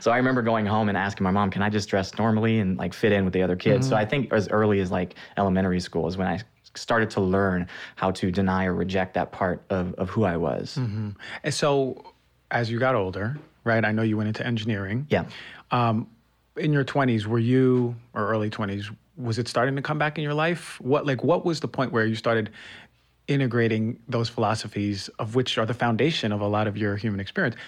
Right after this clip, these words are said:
Speaker 2: When did you start bringing that back in after rejecting it for so long?
Speaker 1: Um, you know, the, the, the dietary choices were always there. I never faltered or wavered from being vegetarian. I've never even had the,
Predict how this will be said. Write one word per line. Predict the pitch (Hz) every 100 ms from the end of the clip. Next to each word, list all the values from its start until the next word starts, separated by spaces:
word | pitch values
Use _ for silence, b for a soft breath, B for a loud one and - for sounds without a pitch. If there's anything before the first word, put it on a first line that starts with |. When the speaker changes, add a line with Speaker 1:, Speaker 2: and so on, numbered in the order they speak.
| B -
Speaker 2:
When | 147
did | 160
you | 135
start | 120 113
bringing | 113 110
that | 95 -
back | 107 107 -
in | 95
after | 95 - 98
rejecting | 95 - 98 -
it | -
for | -
so | - -
long? | - - B B B B B B B B -
Speaker 1:
Um, | - 135 151 123
you | 160
know, | 170
the, | 147 113 92
the, | 104 117 95 90 85 - - _ - - - B B B B
the | 101
dietary | 110 131 160 160
choices | 165 165 180 147
were | 98
always | 98 92
there. | 92 92 113
I |
never | 104 101 101 92 -
faltered | - 95 90 107
or | 98
wavered | 95 90 98 110
from | - 95 92
being | 98 95
vegetarian. | 92 92 98 98 95
I've | 95
never | 98 98 98
even | 95 92
had | 92 95 95
the, | 98 92 87